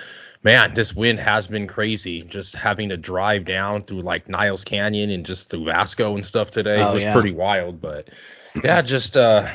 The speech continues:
Speaker 1: man, um, just excited, man. What's up with you?
Speaker 2: Nothing much. Just ended another long work week, and then just hanging out with the kids. The kids, uh,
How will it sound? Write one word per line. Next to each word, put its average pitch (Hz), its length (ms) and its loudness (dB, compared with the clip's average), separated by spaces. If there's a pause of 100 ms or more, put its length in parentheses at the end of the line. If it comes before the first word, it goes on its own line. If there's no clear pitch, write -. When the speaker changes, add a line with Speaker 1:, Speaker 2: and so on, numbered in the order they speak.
(100)
Speaker 1:
man, 113 380 2 (100)
um, 85 460 -2 (500)
just 107 220 -4
excited, 117 460 4
man. 110 440 0
What's - 200 -18
up 117 120 4
with 104 200 -4
you? 120 220 2 (1080)
Speaker 2:
Nothing 147 220 6
much. 147 300 6
Just - 240 -2 (160)
ended 135 240 0
another 123 260 2
long 127 340 4
work 135 280 0
week, 151 420 2
and 110 260 -2
then 110 400 2
just - 520 -2
hanging 131 340 4
out 135 80 6
with 127 120 0
the - 40 -10
kids. 131 300 6
The 120 60 -2
kids, 123 360 4
uh, 110 320 0